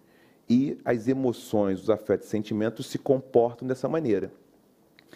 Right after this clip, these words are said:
E nós vamos interagir de uma determinada forma, de acordo com o ambiente e de acordo com as pessoas que estão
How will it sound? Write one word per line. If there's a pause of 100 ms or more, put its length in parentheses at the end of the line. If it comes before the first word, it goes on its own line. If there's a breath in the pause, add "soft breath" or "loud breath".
(220 loud breath)
E
nós
vamos
interagir
de
uma
determinada
forma, (840 soft breath)
de
acordo
com
o
ambiente (1300)
e
de
acordo
com
as
pessoas
que
estão